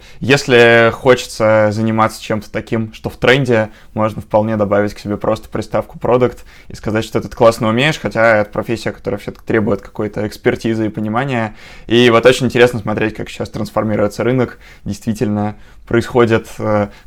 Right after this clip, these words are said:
появляются какие-то критерии, э, появляется понимание грейдов. Пока, конечно, очень примерное, но рынок,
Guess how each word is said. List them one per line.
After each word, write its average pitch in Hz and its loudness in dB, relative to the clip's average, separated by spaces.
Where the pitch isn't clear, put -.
появляются 127 6
какие-то - -4
критерии, 135 4
э, 107 2
появляется 113 2
понимание 113 2
грейдов. 120 2
Пока, 127 2
конечно, 110 -4
очень 107 -4
примерное, 127 0
но 107 0
рынок, 117 2